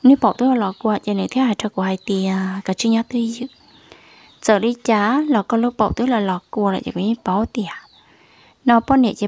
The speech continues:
bộ lọt qua lại chị chỉ nâng ai chỉ cứ sòng nhó thia, nữ nhân sự xả sĩ qua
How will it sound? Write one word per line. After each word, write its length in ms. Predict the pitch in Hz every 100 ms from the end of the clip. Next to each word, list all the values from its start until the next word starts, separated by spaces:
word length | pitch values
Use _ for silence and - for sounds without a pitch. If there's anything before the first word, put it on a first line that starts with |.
| -
bộ 160 | 208
lọt 240 | 202 196 196
qua 220 | - 220
lại 120 | 208 -
chị 180 | - 190 -
chỉ 120 | 175
nâng 200 | 214 240
ai 160 | 214 -
chỉ 240 | - 196 226
cứ 180 | - 262
sòng 360 | 254 214 190 185
nhó 200 | 196 226 -
thia, 260 | 233 233 247
nữ 120 | 233 180
nhân 160 | 202
sự 140 | 233 180
xả 300 | - 175 165
sĩ 220 | - 233 -
qua 260 | - 190